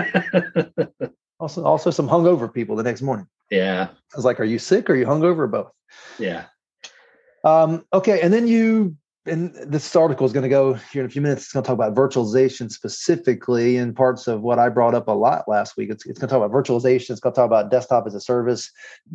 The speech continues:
Speaker 2: To me, we're, what we're really talking about is digital workspace experience, which we talked about last
Speaker 1: Right.
Speaker 2: week,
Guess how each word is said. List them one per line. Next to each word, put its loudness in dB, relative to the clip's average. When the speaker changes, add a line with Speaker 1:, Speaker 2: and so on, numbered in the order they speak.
Speaker 2:
To -4
me, 4
we're, 2
what 0
we're 4
really 2
talking -2
about -2
is -6
digital 0
workspace 0
experience, -4
which -8
we -6
talked -4
about 0
last -2
Speaker 1:
Right. -6
Speaker 2:
week, -10